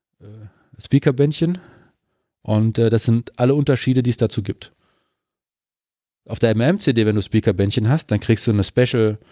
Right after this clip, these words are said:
<laughs> gibt's eine Special-Essensabteilung für dich, wo es frisches Sushi gibt und, äh, warme Waffeln. Die kalten Waffeln und das nicht mehr so frische Sushi ist halt für den Mob.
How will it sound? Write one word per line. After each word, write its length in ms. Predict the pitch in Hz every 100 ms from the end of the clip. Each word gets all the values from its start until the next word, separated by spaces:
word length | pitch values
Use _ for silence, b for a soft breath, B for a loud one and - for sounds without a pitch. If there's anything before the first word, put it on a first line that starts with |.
| B B
<laughs> 1000 | B - - 294 - - - 240 220 -
gibt's 200 | 135 110
eine 140 | 123
Special-Essensabteilung 1120 | 107 - 147 135 - 139 185 160 165 170 165 170
für 160 | -
dich, 320 | 151 180 - 107
wo 140 | 101
es 100 | 98
frisches 380 | - 117 120 -
Sushi 260 | 143 -
gibt 340 | 131 147 - - -
und, 400 | 107 107 110 -
äh, 380 | 107 107 107
warme 280 | 98 117 151
Waffeln. 380 | 143 156 170 190 B B B B B B B 117
Die 60 |
kalten 380 | - 123 135 135
Waffeln 300 | 131 156 143
und 180 | 120 117
das 300 | 110 - 123
nicht 140 | 131
mehr 80 | 143
so 100 | 131
frische 260 | - 143 131
Sushi 280 | 139 -
ist 120 | 123 123
halt 140 | 117
für 80 | 107
den 100 | 101
Mob. 220 | 123 -